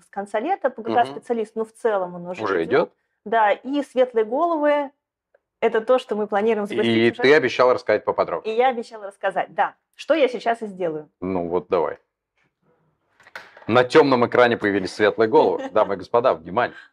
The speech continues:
Speaker 2: Так.
Speaker 1: Да. Итак,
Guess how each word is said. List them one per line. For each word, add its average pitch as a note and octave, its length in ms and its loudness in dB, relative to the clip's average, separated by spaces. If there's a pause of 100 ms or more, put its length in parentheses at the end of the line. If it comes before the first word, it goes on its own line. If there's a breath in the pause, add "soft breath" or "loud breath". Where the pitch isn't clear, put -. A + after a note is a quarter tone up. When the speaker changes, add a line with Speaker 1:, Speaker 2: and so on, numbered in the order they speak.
(420)
Speaker 2:
Так. - 280 -4 (260)
Speaker 1:
Да. G3+ 340 -2 (600)
Итак, A3+ 380 2